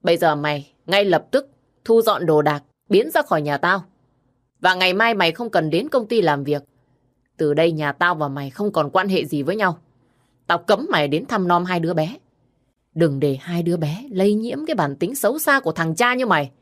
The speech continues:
Còn bây giờ thì cút. Chị Châu nhảy đòng lên không chịu,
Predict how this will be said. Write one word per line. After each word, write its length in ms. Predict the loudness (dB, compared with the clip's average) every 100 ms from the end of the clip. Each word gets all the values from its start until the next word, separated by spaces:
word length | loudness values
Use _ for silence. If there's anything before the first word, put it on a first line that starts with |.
| _ _ _ _
Còn 180 | 0 2
bây 120 | 2
giờ 140 | 2 0
thì 60 |
cút. 280 | 0 2 0 0 _ _ _ _ _ _ _ _ _ _ _ _ _ _ _ -4
Chị 200 | -2 0
Châu 240 | 2 2
nhảy 200 | 2 0
đòng 280 | 0 -2 -2
lên 200 | -4 -4
không 240 | -6 -8
chịu, 360 | -6 -4 -4 -8